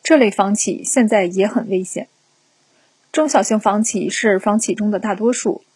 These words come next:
他们没有强大的品牌力和产品力背书，没有让城市万众期盼的蛊惑力。在房地产进入下半场的时代，他们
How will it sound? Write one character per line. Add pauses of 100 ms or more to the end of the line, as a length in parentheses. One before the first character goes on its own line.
(160)
他
们
没
有
强
大
的
品
牌
力
和
产
品
力
背
书， (340)
没
有
让
城
市
万
众
期
盼
的
蛊
惑
力。 (500)
在
房
地
产
进
入
下
半
场
的
时
代， (260)
他
们